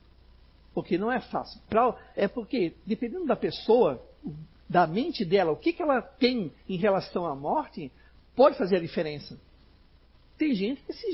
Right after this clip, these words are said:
joga, se, se desespera, berra, vai em cima do, do, do cadáver, né? Ele chora, não quer, não quer fe-, fechar a tampa, e aquela coisa que eu já presenciei isso.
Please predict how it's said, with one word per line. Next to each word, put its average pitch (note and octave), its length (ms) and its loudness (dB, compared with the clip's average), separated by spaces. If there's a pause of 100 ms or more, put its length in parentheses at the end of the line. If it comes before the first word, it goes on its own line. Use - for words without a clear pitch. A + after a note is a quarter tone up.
(140)
joga, G#3+ 260 2
se, - 160 -14
se - 220 -20
desespera, F#3 760 -4
berra, F#3 680 -2 (400)
vai F#3+ 200 0
em - 20 -2
cima F#3+ 260 -8
do, E3+ 260 -6 (300)
do, D3+ 140 -8
do D3 200 -8
cadáver, E3+ 580 0
né? F3 320 2
Ele D#3+ 180 -8 (180)
chora, G#3+ 220 2
não E3+ 100 -6
quer, F3+ 280 -6
não D#3+ 140 -10
quer F#3 200 -4
fe-, - 220 -8 (340)
fechar E3+ 300 -2
a - 40 -2
tampa, A3 520 0
e D#3+ 120 -6 (280)
aquela - 320 -6
coisa G3 440 0 (840)
que F3 120 -4
eu E3+ 220 -4
já F#3 160 -2
presenciei G3+ 640 -2
isso. - 260 -12